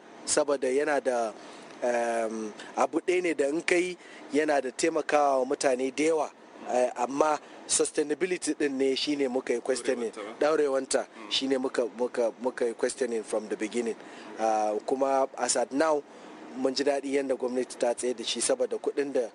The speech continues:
Speaker 1: take kashewa za ta iya doka, doka kuɗin nan ta sa ta a wani bangaren, sannan mu ga yanda za a yi a ci gaba.
Speaker 2: A wani bayani ma 'yan jarida, kwamishinan ilimi na jihar Kaduna, Professor Andre Nok, ya bayyana dalilin dakatar da shirin.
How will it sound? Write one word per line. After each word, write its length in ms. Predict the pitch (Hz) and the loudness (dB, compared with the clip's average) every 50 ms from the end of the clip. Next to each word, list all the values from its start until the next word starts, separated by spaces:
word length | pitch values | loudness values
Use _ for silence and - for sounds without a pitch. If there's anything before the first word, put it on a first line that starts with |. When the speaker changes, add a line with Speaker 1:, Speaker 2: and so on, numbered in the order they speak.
| - - - - - - - - | -16 -20 -20 -20 -20 -16 -6 -2
Speaker 1:
take 260 | 147 135 - 135 127 | -2 0 0 0 0
kashewa 360 | - 143 - - 139 127 123 120 | 0 0 2 2 2 2 2 4
za 120 | 139 139 | 2 0
ta 140 | - - 139 | 0 0 -2
iya 140 | 135 131 127 | 0 0 0
doka, 340 | 123 143 143 139 - - 127 117 120 | 2 0 0 0 0 -4 -6 -2 2
doka 260 | 143 143 - - 127 | 0 0 0 -2 -8
kuɗin 260 | - - - 147 139 | -8 -4 -2 -2 0
nan 180 | 135 135 139 131 | 2 0 0 0
ta 140 | - 127 | 0 -2
sa 180 | 117 - 131 127 | 0 2 0 0
ta 200 | - - 127 117 | 2 0 0 2
a 60 | 117 113 | 2 2
wani 360 | 120 120 120 123 120 120 113 - - - - - - - | 2 2 0 -2 -4 -4 -6 -8 -14 -18 -18 -16 -8 0
bangaren, 420 | 120 131 131 123 131 127 123 117 107 - - | 0 0 2 2 0 0 0 -2 -6 -8 -10
sannan 320 | - - 113 110 117 127 120 | -4 0 0 2 2 2 2
mu 100 | 117 113 | 2 2
ga 100 | - 117 | 2 2
yanda 240 | 117 120 120 113 110 | 2 2 2 -2 -2
za 180 | 104 117 113 | 0 0 0
a 60 | 107 104 | 0 0
yi 100 | 104 107 | 0 0
a 120 | 101 98 | 0 0
ci 180 | - - 107 101 | -2 -2 -2 0
gaba. 220 | 104 95 87 85 78 78 - - | -4 -4 -4 -4 -8 -10 -2 2
Speaker 2:
A 100 | 214 226 | 2 2
wani 180 | 196 254 294 269 | 4 2 -2 -2
bayani 360 | 254 226 220 208 208 196 180 | -2 -2 -2 -2 -2 -2 0
ma 140 | 170 175 175 | 2 2 2
'yan 100 | 170 151 | 2 0
jarida, 400 | 135 143 131 131 127 127 120 101 - - - - _ _ - | 0 0 0 0 0 0 0 -2 -2 -6 -16 -20 _ _ -6
kwamishinan 460 | - 120 135 175 - - 240 226 190 - | -4 -2 -2 0 -2 0 0 -2 -2 -2
ilimi 300 | 156 165 160 147 143 143 | -2 -2 -2 -2 0 0
na 80 | 139 143 | -2 0
jihar 280 | 143 175 160 156 127 - | -2 -2 -4 -4 -4 -4
Kaduna, 420 | - - 98 110 107 104 104 - - - - - - _ _ - | -6 -8 -6 -4 -2 -2 -2 -2 -4 -10 -20 -20 -20 _ _ -8
Professor 400 | - 127 117 123 113 - 123 - | -8 -6 -4 -2 -2 0 0 2
Andre 300 | 151 196 214 180 160 127 | 0 0 0 0 -2 0
Nok, 320 | 113 110 113 107 - - _ - _ - - - - | 0 0 -2 -2 -4 -12 _ -20 _ -20 -20 -8 0
ya 180 | 120 151 175 175 | 2 2 2 4
bayyana 340 | 175 240 247 220 190 180 | 2 0 0 0 -2 -4
dalilin 420 | 160 147 131 143 180 190 180 165 139 | -2 -2 0 0 0 -2 -2 -2 -2
dakatar 420 | 135 131 - - - 143 131 127 | -2 -2 -4 -6 -6 -6 -6 -4
da 60 | 127 113 | -2 -2
shirin. 280 | - - 123 113 104 | 0 0 0 -2 -4